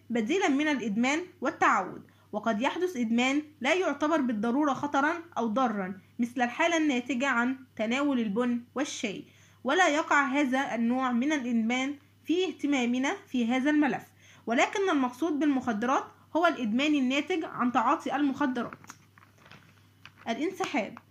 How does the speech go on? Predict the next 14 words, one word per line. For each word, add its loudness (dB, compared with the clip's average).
يقصد -2
به 4
الحالة 0
التي -2
عليها 2
المدمن 2
إذا 4
توقف 2
عن 4
تعاطي 2
المخدر، -2
وهي 2
مجموعة 2
أعراض 6